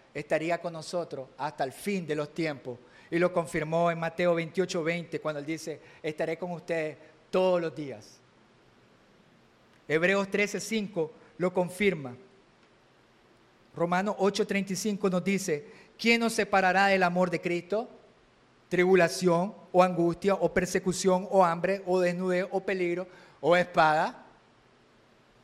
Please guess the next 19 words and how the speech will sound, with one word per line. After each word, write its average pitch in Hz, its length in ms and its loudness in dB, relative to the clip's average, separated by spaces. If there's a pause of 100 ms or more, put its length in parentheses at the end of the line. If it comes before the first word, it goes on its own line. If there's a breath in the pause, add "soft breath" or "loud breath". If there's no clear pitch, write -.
(100)
Nuestro 190 340 0
llamado 196 460 0
no 196 160 -2
lo 196 240 2
hace 196 480 -2
un 190 160 -6
líder 190 340 2
terrenal, 175 680 -4 (600)
un 202 200 -4
dictador, 196 840 2 (300)
un 226 140 0
gobernante. 226 760 6
Nuestro 208 260 -2
llamado 220 480 2
es 196 220 -4
divino 247 560 -2
y 220 100 -2
es 240 120 -2
celestial. 220 760 -2